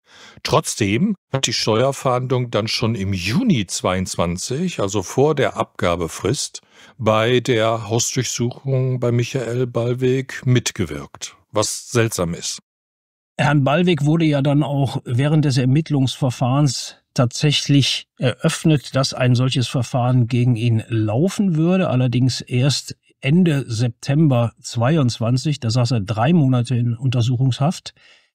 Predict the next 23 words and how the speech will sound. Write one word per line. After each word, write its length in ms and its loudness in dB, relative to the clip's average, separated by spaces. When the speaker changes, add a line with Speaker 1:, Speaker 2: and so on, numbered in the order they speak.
Speaker 2:
Kommen 240 0
wir 80 4
noch 140 2
mal 380 4
konkret 580 2
auf 160 -2
den 220 0
Tatvorwurf 680 2
dann 320 0
zu 160 -2
sprechen 580 0
im 300 0
Rahmen 500 2
einer 340 2
vermeintlichen 540 0
Steuerhinterziehung. 880 0
Was 180 -2
wird 160 0
ihm 140 2
denn 140 2
da 120 2
konkret 560 0
vorgeworfen? 760 -4